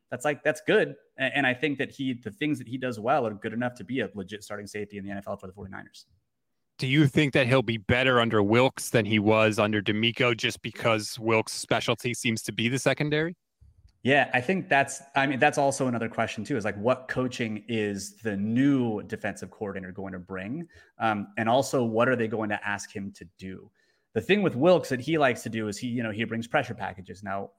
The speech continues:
Speaker 1: he does have some safe pressures, right? He does have some kind of simulated pressures and, you know, only rushing four, but they come from weird places and, and playing sound coverage on the back end. But he also does like to,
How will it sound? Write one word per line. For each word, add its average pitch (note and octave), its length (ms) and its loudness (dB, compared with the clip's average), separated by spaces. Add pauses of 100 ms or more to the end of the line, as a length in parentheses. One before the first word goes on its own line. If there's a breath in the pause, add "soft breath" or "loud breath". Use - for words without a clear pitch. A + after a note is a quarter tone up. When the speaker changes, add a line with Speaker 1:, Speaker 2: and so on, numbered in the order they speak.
Speaker 1:
he A#2+ 200 -8
does A#2+ 220 0
have B2 160 0
some C3+ 120 -4
safe B2 300 -2
pressures, A#2 420 -4
right? G2+ 160 -4
He G#2 100 -8
does G#2 180 -4
have G#2 160 -4
some G#2+ 200 -8
kind A2 140 -4
of G2+ 180 -4 (180 soft breath)
simulated B2 500 0
pressures A2+ 500 -2
and, G#2 180 -4
you G#2+ 60 -4
know, G#2 100 -8
only A#2 220 0
rushing G#2 300 -4
four, B2+ 340 0
but A2 140 -4
they A2+ 60 -6
come G#2+ 160 -10
from - 120 -14
weird F#2+ 160 -14
places F#3+ 520 -8
and, F#3+ 160 -20 (420 soft breath)
and G#2+ 160 -2
playing A2 320 2
sound G#2+ 320 0
coverage G2+ 280 -2
on G2 80 -6
the F#2+ 80 -10
back A2+ 280 0
end. F#2+ 160 -8
But G2 160 -2 (320 soft breath)
he - 120 -2
also G2+ 220 0
does G2 220 0
like G2 200 0
to, G2 140 -4